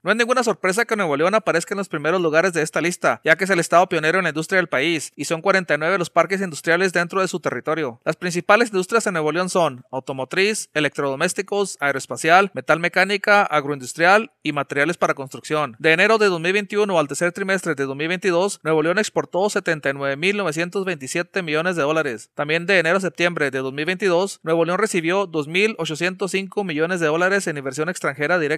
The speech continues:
Algunas empresas importantes en Nuevo León son Kia, Bosch, Whirlpool, Honeywell y Villacero.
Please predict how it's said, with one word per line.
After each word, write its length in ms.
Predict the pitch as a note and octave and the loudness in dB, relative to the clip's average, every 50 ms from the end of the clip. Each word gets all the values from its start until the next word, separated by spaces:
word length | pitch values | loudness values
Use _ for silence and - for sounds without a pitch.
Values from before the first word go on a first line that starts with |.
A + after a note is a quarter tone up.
| - - D#3 C3 A2+ B2+ | -4 -4 -6 -6 -4 -2
Algunas 340 | C#3+ D3+ D3 F3+ G3+ A3 - | -2 -2 0 0 0 0 0
empresas 420 | G3 E3 - E3+ F3+ F#3 G#3+ G#3 | -2 -2 0 0 0 2 0 0
importantes 560 | A3+ G3 F3 - D3+ - - E3 E3+ F3 G3+ G3 | -2 -4 -4 -4 -4 -2 -2 -4 -2 -2 -2 -2
en 80 | F#3+ | -2
Nuevo 160 | E3 D3 C#3+ | -2 -2 -2
León 160 | C#3+ E3 F3 E3+ | -2 -2 -2 0
son 340 | - F3+ D#3 C#3 B2 A#2 - - | 0 -2 -2 -2 -6 -12 -16 -8
Kia, 480 | - F3+ F3+ F#3+ G3+ G3 G3+ G#3 G3+ F3+ | -2 2 4 4 6 4 4 2 0 -4
Bosch, 500 | C#3 - D#3 E3+ F#3 G3 - - - - _ | 0 4 6 6 6 4 2 -2 -6 -8 _
Whirlpool, 500 | - E3+ F#3 F3 - G#3 G#3 G#3 G3+ - _ | -4 -2 -2 0 2 2 2 2 0 -2 _
Honeywell 580 | - D#3+ F3+ G3 G3 G3+ G#3 G#3+ G#3+ A3 G#3+ - - | 2 2 2 2 2 0 2 2 2 2 2 0 -4
y 100 | D3 C#3+ | -6 -6
Villacero. 640 | C3+ B2+ B2+ B2 - D#3+ D#3+ D#3+ D3+ B2 G2+ - | -4 -4 -6 -4 -2 0 0 0 0 -4 -6 -10